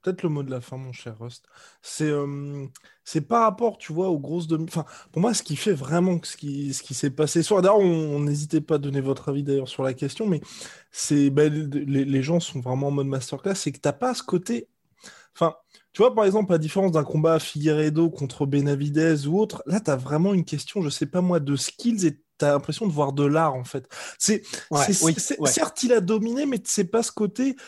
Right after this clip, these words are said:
Speaker 1: l'adversaire n'était pas au niveau ou, euh, c'est juste le physique qui était
Speaker 2: C'est
Speaker 1: là.
Speaker 2: ça,
Speaker 1: C'est,
Speaker 2: c'est ça.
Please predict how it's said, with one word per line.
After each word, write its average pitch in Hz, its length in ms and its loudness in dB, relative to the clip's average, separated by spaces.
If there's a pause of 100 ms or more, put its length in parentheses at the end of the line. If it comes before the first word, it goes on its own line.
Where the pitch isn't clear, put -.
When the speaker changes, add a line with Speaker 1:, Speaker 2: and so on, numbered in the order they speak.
(220)
Speaker 1:
l'adversaire 190 600 2
n'était 190 300 2
pas 190 160 2
au 196 140 6
niveau 202 560 4
ou, 202 320 4
euh, 180 140 4
c'est 180 220 -2
juste 180 320 -6
le 180 180 4
physique 185 420 -2
qui 180 100 -2
était 175 240 2
Speaker 2:
C'est 185 80 2
Speaker 1:
là. 190 60 4
Speaker 2:
ça, 202 120 4
Speaker 1:
C'est, 180 220 -6
Speaker 2:
c'est 139 140 -4
ça. - 240 -8